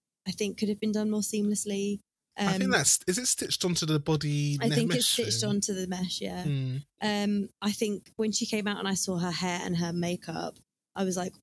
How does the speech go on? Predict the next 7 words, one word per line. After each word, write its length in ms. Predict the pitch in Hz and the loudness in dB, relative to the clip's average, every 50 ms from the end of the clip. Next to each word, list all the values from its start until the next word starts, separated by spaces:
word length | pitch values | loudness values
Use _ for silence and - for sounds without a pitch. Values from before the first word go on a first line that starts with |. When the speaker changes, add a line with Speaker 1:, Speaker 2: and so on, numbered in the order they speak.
| _ _ - | _ _ -8
Speaker 1:
"Wow," 480 | 170 170 175 170 170 175 180 180 185 180 | -4 -4 -4 -4 -6 -6 -6 -6 -4 -4
because 460 | 202 196 - 208 190 180 - - - _ _ _ _ _ - | -4 -4 -2 -2 -2 -2 -2 -4 -6 _ _ _ _ _ -2
she's 220 | - - 202 - | 0 0 0 -2
cottoned 320 | - - 208 - 202 196 | 0 -2 0 0 0 0
on 160 | 202 190 196 196 | 0 0 0 0
to, 120 | - 196 | 0 0
like, 320 | 190 185 180 185 - - | -2 -4 -4 -6 -8 -12